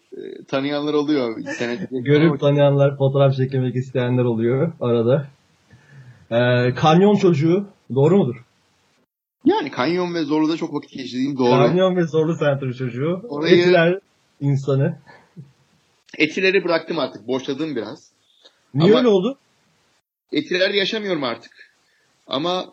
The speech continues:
Speaker 1: Kanyon ve Zorlu Center'da, e, hala çok fazla vakit geçiriyorum.
Speaker 2: Kanyonu özel kılan ne senin için? Kanyon ve Zorlu'yu mesela.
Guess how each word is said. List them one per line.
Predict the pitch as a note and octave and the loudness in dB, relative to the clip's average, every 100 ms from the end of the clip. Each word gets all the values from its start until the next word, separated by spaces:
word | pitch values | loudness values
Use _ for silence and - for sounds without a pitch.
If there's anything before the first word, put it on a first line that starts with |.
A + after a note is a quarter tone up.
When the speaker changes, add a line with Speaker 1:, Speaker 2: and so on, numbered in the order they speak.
| _ | _
Speaker 1:
Kanyon | - D3 D#3 E3+ F3 | -8 -6 -4 -6 -8
ve | E3 | -6
Zorlu | D#3+ F3 | -4 -4
Center'da, | F3 D#3+ D#3 D#3 F3 G3 D4+ _ _ _ _ - | -6 -10 -8 -6 -4 -6 -10 _ _ _ _ -16
e, | F2 G#2 G#2 | -12 -10 -8
hala | C3+ E3 D#3+ D#3+ | -4 -2 -2 -2
çok | F3 | -4
fazla | D3+ D3+ | -4 -4
vakit | E3 D#3+ | -4 -4
geçiriyorum. | D#3 D#3 D#3+ D3 G#2 - _ _ _ _ _ _ _ _ _ _ _ _ _ _ _ _ | -8 -4 -2 -2 -4 -14 _ _ _ _ _ _ _ _ _ _ _ _ _ _ _ _
Speaker 2:
Kanyonu | - D#3+ F#3 G#3+ B3+ B3 - _ _ | -4 0 2 2 2 0 -4 _ _
özel | C#3+ D3+ G#3+ | -4 0 0
kılan | G#3 F#3+ C#4 | 0 0 2
ne | A#3 | 0
senin | C#3 C3 | -2 -4
için? | B2 F#3 | -4 -8
Kanyon | G#3 C#3 C3 B2 | -4 0 0 0
ve | B2 | -2
Zorlu'yu | A#2 A#2 A2 | -2 -2 -4
mesela. | A2 G2+ A#2+ C#3 | -6 -8 -10 -12